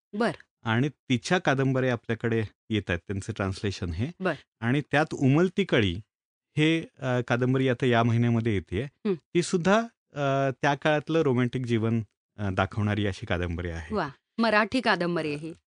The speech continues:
Speaker 2: हा, मराठी
Speaker 1: भाषांतरण
Speaker 2: ट्रान्सले-,
Speaker 1: आहे.
Speaker 2: भाषांतरण
Speaker 1: हा,
Speaker 2: केलेली
Speaker 1: वाव.
Speaker 2: ही जुनी
Speaker 1: मस्त.
Speaker 2: लेखिका आहे.
Speaker 1: छान.
Speaker 2: तिचं भाषांतर भारा
Speaker 1: पण खूपच
Speaker 2: भागवतांनी
Speaker 1: छान. मला
Speaker 2: केलंय.
Speaker 1: अशी भाषां-,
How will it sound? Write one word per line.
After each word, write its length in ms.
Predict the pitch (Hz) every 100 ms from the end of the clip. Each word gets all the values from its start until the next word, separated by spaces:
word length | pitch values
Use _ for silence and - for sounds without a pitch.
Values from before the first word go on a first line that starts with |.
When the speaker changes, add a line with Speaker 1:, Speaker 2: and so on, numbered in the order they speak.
| _
Speaker 2:
हा, 140 | 131 180
मराठी 220 | 175 185
Speaker 1:
भाषांतरण 320 | 208 220 -
Speaker 2:
ट्रान्सले-, 160 | - 214
Speaker 1:
आहे. 100 | 202
Speaker 2:
भाषांतरण 540 | 127 151 147 202 156
Speaker 1:
हा, 80 | -
Speaker 2:
केलेली 480 | 147 135 139 175 151
Speaker 1:
वाव. 240 | 151 135
Speaker 2:
ही 140 | 143 190
जुनी 300 | 190 208 220
Speaker 1:
मस्त. 220 | 180 139
Speaker 2:
लेखिका 380 | 127 - 107 104
आहे. 220 | 95 160 - -
Speaker 1:
छान. 240 | 208 165 151
Speaker 2:
तिचं 440 | 120 - 131 135 127
भाषांतर 500 | 120 107 127 127 139
भारा 220 | 120 110
Speaker 1:
पण 60 | -
खूपच 120 | -
Speaker 2:
भागवतांनी 340 | 302 330 330
Speaker 1:
छान. 140 | 277 220
मला 100 | 240
Speaker 2:
केलंय. 140 | 262
Speaker 1:
अशी 160 | 285 330
भाषां-, 440 | 262 214 262 285